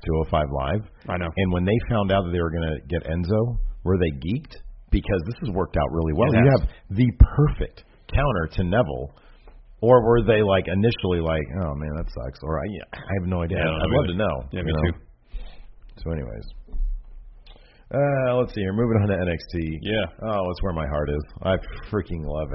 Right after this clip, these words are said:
Speaker 1: N X T <laughs> so much. And this week I've got a couple of, uh, I, I have some visual, uh,
Speaker 2: Oh, I
Speaker 1: yeah.
Speaker 2: saw you do something over
Speaker 1: I was
Speaker 2: here.
Speaker 1: do-, I was dicking around over there. I, I'm using the new, the Elgato Stream Deck to add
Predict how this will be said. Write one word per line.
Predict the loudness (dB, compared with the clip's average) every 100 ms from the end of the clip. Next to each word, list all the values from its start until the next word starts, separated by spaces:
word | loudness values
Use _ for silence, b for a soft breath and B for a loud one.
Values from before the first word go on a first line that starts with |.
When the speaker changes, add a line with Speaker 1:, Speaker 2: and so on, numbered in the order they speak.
| -6
Speaker 1:
N |
X | -8 -6
T | -8 -4
<laughs> | -4 -4
so | -8
much. | -6 -6 -10 b b b
And | -6 -4
this | -4 -2
week | -2 2
I've | 0 2
got | 0 0
a | 0
couple | -2 0 0
of, | 0 0
uh, | 0 0 0 -2 -6 -6
I, | -4 -4
I |
have | -4 -6 -12
some | -12 -12 -14 -18 -20 _ -16
visual, | -8 -6 -6 -4 -2 -2 -4 -8 -18 _ -20 -20 -8
uh, | -4
Speaker 2:
Oh, | 0 2 2 4 4 2 2
I | 2
Speaker 1:
yeah. | 4
Speaker 2:
saw | 4 2
you | 0
do | -4 -8
something | -8 -6 -4
over | -2
Speaker 1:
I | -2
was |
Speaker 2:
here. | -2 0 0
Speaker 1:
do-, | 0
I |
was | 0 0
dicking | 0 2
around | 0 0
over | -2 -2 -2
there. | -2 -4 -8 _ _
I, | -6
I'm | -6 -4 -6
using | -4 -4
the |
new, | -4 -6
the | -6 -6 -4
Elgato | -2 0 0 -4
Stream | -8 -8 -6
Deck | -8 -8
to | -12 -10
add | -8 -8